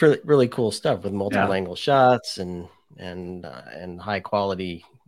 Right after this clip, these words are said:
Speaker 1: uh, audio because people had mics connected to 'em. But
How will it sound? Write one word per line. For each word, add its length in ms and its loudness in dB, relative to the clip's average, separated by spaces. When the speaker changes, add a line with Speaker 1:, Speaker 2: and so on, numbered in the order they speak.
Speaker 1:
uh, 100 -18
audio 500 0
because 300 -8
people 260 -12
had 160 -8
mics 420 -8
connected 440 -10
to 120 -4
'em. 140 -6
But 160 -6